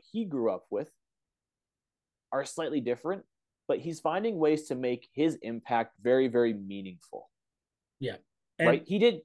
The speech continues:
Speaker 1: he wasn't really, he wasn't as affected by World War Two films as Lucas was because of the time frame.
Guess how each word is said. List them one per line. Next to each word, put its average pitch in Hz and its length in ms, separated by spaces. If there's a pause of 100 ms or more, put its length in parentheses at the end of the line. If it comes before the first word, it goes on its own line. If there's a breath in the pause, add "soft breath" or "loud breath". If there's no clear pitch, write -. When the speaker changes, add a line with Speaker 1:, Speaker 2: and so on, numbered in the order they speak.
Speaker 1:
he 208 100
wasn't 240 280
really, 202 420
he 202 140
wasn't 226 500
as 147 480 (760)
affected 139 600
by 131 140
World 131 300
War 131 200
Two 139 560
films 139 500
as 110 220
Lucas 131 320
was 175 100
because 135 240
of 113 60
the 98 100 (180)
time 135 160
frame. 202 380